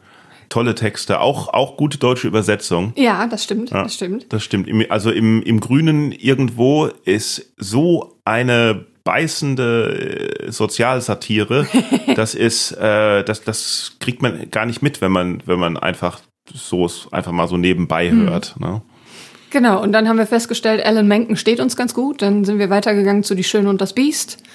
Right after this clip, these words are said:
Speaker 2: Ähm, dann haben
Speaker 1: Ist
Speaker 2: wir
Speaker 1: das derselbe Komponist?
Speaker 2: Ja, ja, ja.
Speaker 1: Ach du Sch-, Piep.
Speaker 2: <laughs>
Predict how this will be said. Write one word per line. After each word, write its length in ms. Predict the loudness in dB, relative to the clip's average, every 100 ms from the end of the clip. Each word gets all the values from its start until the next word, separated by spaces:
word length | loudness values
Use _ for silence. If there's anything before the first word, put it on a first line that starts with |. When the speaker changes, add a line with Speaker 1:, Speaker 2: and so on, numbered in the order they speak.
| -20 -20 -20 -20 _
Speaker 2:
Ähm, 360 | -4 -2 -2 -2
dann 160 | 0 0
haben 80 |
Speaker 1:
Ist 60 | 2
Speaker 2:
wir 80 | 2
Speaker 1:
das 80 | 2
derselbe 400 | 2 4 4 2
Komponist? 540 | 0 2 2 2 2
Speaker 2:
Ja, 340 | 0 -2 -4 -10 -16 _ -12
ja, 120 | -10 -10
ja. 140 | -12 -16 _
Speaker 1:
Ach 360 | 2 2 0 -4
du 260 | -2 -2
Sch-, 280 | -4 -8 -12 _ _ _ _ _ _ _ _ _ -8 -2
Piep. 540 | 0 4 4 2 -2 -4
Speaker 2:
<laughs> 80 | 0